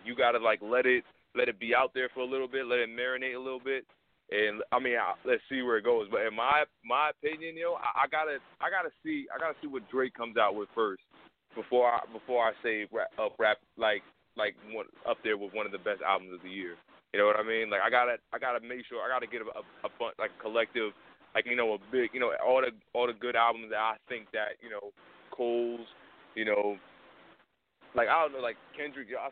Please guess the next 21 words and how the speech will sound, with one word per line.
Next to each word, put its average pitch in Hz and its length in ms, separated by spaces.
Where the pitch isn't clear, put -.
swear, 123 160
yo, 107 140
that, 117 200
that 123 180
Kendrick 123 280
album 104 280
when 107 120
he 101 60
did 104 200
Black 98 260
Panther, 104 280
that 101 100
joke 104 120
is - 140
fire 98 340
too. 104 200
I 120 60
mean, 123 160
I 143 80
just 151 160
gotta, 131 180